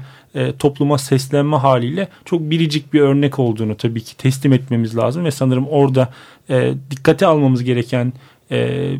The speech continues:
incelememiz gereken çok şey olmalı. E,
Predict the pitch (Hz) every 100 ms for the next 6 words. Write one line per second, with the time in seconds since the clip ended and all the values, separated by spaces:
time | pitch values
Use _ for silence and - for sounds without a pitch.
0 | 156 165 - _ - 160 160 175 165 165
1 | 147 143 135 131 147 135 165 - 139 131
2 | 123 123 147 208 - - _ - 120 123